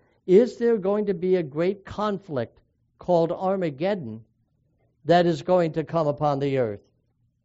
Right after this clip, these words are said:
And if so, what is it? When is it? And how will it come about?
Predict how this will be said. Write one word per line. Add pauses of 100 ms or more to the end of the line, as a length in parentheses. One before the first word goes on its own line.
(340)
And
if
so,
what
is
it? (240)
When
is
it? (460)
And
how
will
it
come
about?